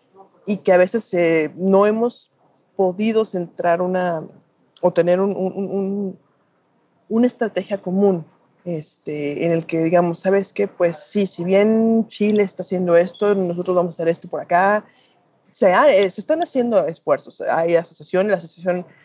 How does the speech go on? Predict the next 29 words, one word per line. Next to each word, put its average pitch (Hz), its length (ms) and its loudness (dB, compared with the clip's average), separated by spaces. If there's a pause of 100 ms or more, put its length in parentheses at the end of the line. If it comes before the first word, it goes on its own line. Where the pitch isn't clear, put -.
(160)
Latinoamericana 165 680 -2
de 170 60 -4
Emprendedores, 165 680 0
por 170 140 -6
ejemplo, 175 300 -8
ya 151 100 -6
existe. 185 600 -6
O 165 60 -4
sea, 139 160 -14
sí 247 300 0
hay 208 240 2
esfuerzos, 165 640 -4 (840)
pero, 214 540 4
eh, 156 580 -4 (480)
a 170 240 2
la 175 200 2
par 226 180 0
de 262 140 0
que 214 80 -14
estamos 202 280 -10
haciendo 202 260 -8
estas 196 220 -14
aso-, - 360 -20
asociaciones, 175 880 -6
también 175 320 -4
estamos 175 520 -4 (160)
aventándonos 202 800 -2
a 175 60 -12
sacar, 175 400 0